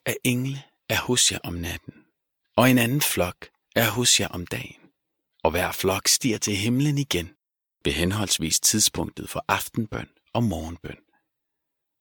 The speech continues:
Gud spørger englene, selvom han dog ved bedst: 'Hvorledes forlod I min tjener?'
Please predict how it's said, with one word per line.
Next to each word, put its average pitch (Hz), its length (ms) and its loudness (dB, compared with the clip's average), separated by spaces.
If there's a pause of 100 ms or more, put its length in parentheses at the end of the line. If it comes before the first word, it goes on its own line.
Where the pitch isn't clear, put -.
Gud 85 160 0
spørger 78 380 4
englene, 90 440 -6 (500)
selvom 92 280 6
han 92 140 2
dog 92 200 4
ved 101 140 0
bedst: - 440 -6 (880)
'Hvorledes 85 500 4
forlod 85 420 0
I 78 100 -6
min 71 220 -6
tjener?' - 680 -4